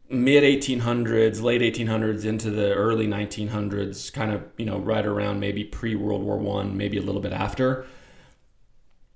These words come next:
There are so many examples of people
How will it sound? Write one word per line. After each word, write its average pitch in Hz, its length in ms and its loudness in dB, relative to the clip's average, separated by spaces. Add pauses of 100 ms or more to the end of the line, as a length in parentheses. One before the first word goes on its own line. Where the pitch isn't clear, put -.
(140)
There 143 800 4 (640)
are 143 160 8
so 226 360 2
many 214 280 4
examples 123 1000 2
of 117 360 0
people 120 760 0